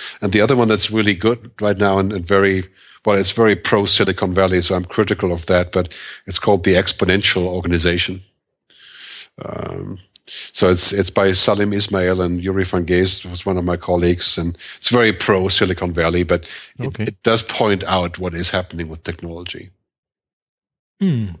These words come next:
Speaker 2: Oh, sounds really interesting. Oh, thanks a lot for recommending this.
Speaker 1: Okay.
Speaker 2: Finally, could you share with us an exercise, something practical that you recommend to do in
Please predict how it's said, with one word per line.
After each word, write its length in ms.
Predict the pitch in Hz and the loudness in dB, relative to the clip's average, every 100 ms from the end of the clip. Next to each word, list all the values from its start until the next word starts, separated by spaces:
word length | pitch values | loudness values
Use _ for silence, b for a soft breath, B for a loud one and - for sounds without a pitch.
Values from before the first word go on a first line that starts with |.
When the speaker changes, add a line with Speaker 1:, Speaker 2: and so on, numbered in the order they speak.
| - | -4
Speaker 2:
Oh, 140 | 127 104 | -2 0
sounds 300 | 127 117 - | 0 0 2
really 180 | 120 107 | 4 4
interesting. 440 | 107 110 - 101 | 2 -2 -2 2
Oh, 120 | 127 | 2
thanks 300 | 120 147 135 | 2 0 0
a 40 | 131 | 0
lot 140 | 123 | -2
for 420 | 117 110 107 104 92 | -2 -6 -4 -6 -10
recommending 480 | 117 117 120 135 117 | -10 -4 -2 2 2
this. 300 | 113 156 - B B B B _ _ - - _ _ | 0 -4 -10 B B B B _ _ -14 -14 _ _
Speaker 1:
Okay. 300 | 90 107 165 _ _ B B B | 0 0 0 _ _ B B B
Speaker 2:
Finally, 340 | - 220 262 240 | 0 2 2 2
could 220 | - 190 | 2 4
you 160 | 196 190 | 4 2
share 260 | - 160 | 2 2
with 120 | 147 | 4
us 460 | 127 135 139 - - | 4 2 0 -2 2
an 260 | 117 113 113 | 4 4 2
exercise, 580 | 131 - 135 127 151 185 | 0 0 0 2 2 2
something 540 | - - 131 127 131 | -2 -2 0 0 0
practical 600 | 117 120 - 117 107 107 | 0 0 0 0 0 0
that 200 | 107 107 | -2 -2
you 160 | 107 120 | 0 0
recommend 640 | 120 117 117 110 113 113 101 | 2 2 2 4 4 2 0
to 80 | 104 | 0
do 140 | 110 | 2
in 260 | 107 101 | 2 0